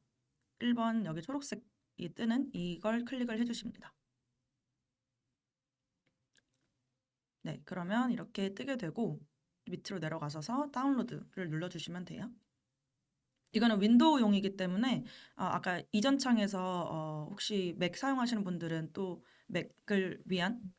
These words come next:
다운로드 따로 있을 거예요. 그래서 저장을 해주시고, 제가 여러 번 다운을 받았기 때문에, 어, 여러분들한테 보여주려고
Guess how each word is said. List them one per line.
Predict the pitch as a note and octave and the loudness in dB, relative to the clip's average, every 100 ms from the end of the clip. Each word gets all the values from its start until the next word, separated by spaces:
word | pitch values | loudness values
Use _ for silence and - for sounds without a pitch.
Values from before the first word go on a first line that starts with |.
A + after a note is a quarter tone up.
| _ - - _ _ _ _ _ - - | _ -20 -20 _ _ _ _ _ -10 -6
다운로드 | G#3+ G3+ | -4 -2
따로 | - - | -2 -4
있을 | D3 - C#3+ | -4 -10 -12
거예요. | - - _ | -16 -16 _
그래서 | E3+ D#3+ A#3 B3 | -12 -6 -4 -6
저장을 | G#3 E3 E3 F3 | -6 -8 -6 -4
해주시고, | A#3 A#3 - - A#3+ | -4 -4 -6 -8 -8
제가 | G3+ F3+ | -4 -2
여러 | F3 G#3 | 2 4
번 | G#3+ G#3 | 2 2
다운을 | A#3+ A#3+ | 2 2
받았기 | E3 F3 E3 | 0 -6 -8
때문에, | - D#3+ E3+ G#3 D#3+ - _ _ _ _ - _ _ _ _ _ - | -6 -6 -2 -4 -4 -12 _ _ _ _ -20 _ _ _ _ _ -16
어, | D#3+ | -6
여러분들한테 | F3+ F#3 F#3+ E3 D#3+ | -4 -2 -2 -4 -4
보여주려고 | - G#3 G#3+ F3 D#3+ D#3+ D#3 | 2 2 2 -4 -6 -6 -10